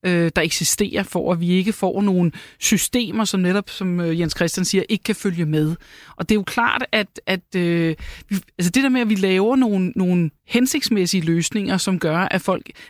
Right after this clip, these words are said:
netop ikke enten bliver snydt. Der er jo også nogen, der har betalt voldsomme høje skatter, som de måske ikke burde have, som får nogle penge tilbage. Og så er der nogle andre, der i hvert fald får en udsættelse, kan, kunne jeg forstå også, da jeg s-, forsøgte at sætte mig ind i det her. Så, men jeg synes, på, på,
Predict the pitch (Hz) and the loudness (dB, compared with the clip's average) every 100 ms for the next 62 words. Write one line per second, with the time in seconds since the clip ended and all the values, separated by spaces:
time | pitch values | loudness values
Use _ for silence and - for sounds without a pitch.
0 | - 185 262 262 220 214 208 - 170 185 | 2 2 4 2 0 0 -2 -2 -4 -2
1 | 185 170 165 - 214 - - _ _ _ | -2 0 0 4 4 2 -8 _ _ _
2 | - 69 170 220 208 233 269 185 160 156 | -4 -2 2 2 4 4 2 -2 -6 -2
3 | 156 139 139 180 247 277 202 180 - _ | -2 -2 0 0 0 -2 -2 -4 -8 _
4 | _ 175 165 262 - 196 165 165 - 170 | _ 0 2 0 0 -2 -2 -2 -4 -4
5 | 175 151 160 156 156 180 220 311 285 220 | -4 -4 -6 -6 -6 -2 0 2 2 -2
6 | - - - 180 180 160 147 185 269 - | -6 -18 -6 -2 0 0 2 2 2 2
7 | 170 175 214 - - - 208 208 202 196 | 0 0 -2 -4 -8 -2 0 0 0 0
8 | 208 233 240 190 180 190 208 190 196 262 | 0 0 0 -2 -2 -4 -6 -4 0 0
9 | - 285 196 160 185 165 - 185 175 185 | 2 0 0 -4 -2 -2 0 0 0 -2
10 | - - 180 160 - 170 156 - - 160 | -4 -2 -2 -2 -2 -2 -2 -6 -4 -2
11 | 170 175 175 180 170 - 170 165 160 - | -2 0 -2 0 -2 0 2 2 0 -2
12 | - - - - - 190 185 185 208 - | -6 -18 -20 -6 0 2 2 0 -2 -2
13 | 208 - 196 180 | -4 0 0 0